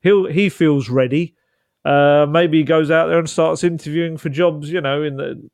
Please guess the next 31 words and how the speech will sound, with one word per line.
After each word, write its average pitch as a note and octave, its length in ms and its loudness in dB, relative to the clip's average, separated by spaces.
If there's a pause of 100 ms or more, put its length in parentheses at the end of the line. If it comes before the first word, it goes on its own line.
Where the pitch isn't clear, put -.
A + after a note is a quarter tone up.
perhaps B2+ 300 -8
the B2+ 80 -14
Championship, D3+ 640 -6
League C3+ 200 -2
One. D3 200 -2
I D3+ 40 -2
don't C#3 240 -2
know C3+ 120 0
where C3+ 160 2
you'd C3 240 0
start. E3 440 0 (160)
Um, A#2+ 280 -4
it's B2 120 -10
difficult D3+ 360 -2
for - 60 -14
a A2+ 80 -14
manager. A2 540 -8
And C#3 120 -6
I C#3+ 40 -2
guess E3+ 240 -2
it's D3+ 100 -8
where D3+ 200 4
the C#3+ 100 2
opportunities C3+ 760 -6
lie, D3+ 360 -4 (520)
because C#3 240 -4
obviously C#3+ 600 -2
the C#3 140 -2
other D#3+ 200 2
fear B2 340 -6
is C#3 280 -6